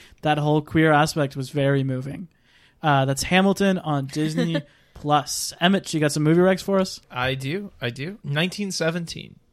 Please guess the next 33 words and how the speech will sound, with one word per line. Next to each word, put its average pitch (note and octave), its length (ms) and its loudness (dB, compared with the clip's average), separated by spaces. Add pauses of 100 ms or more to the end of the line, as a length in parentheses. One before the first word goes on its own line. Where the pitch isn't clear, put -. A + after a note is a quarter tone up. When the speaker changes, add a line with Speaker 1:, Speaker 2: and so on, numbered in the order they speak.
Speaker 1:
Mm. D#3+ 340 2
Speaker 2:
Woo! A#4 380 4
Speaker 3:
Um, A#2+ 600 0
Speaker 1:
Sorry, D3 320 2
can D#3 140 -2
I, C3+ 220 -2 (360)
a E3+ 100 4
little E3 220 0
disclaimer D#3 420 -2
about C#3+ 200 0
how C#3+ 100 0
I C3+ 80 0
do D3+ 180 0
this. D3+ 260 2 (280)
I D#3 380 4 (180)
make D#3 560 0
a D#3 80 0
year-end D3 380 2
list C#3 360 -4
every F3 280 2
year, D#3 400 2 (600)
uh, D#3 100 -4 (220)
and D3+ 300 4
a C#3+ 60 4
list D3 200 2
of D3+ 60 2
all C#3+ 80 4
the C#3 80 0
movies D#3+ 300 6
I D#3 140 6
watch D3 280 4
every D3 240 2
year. C3+ 380 0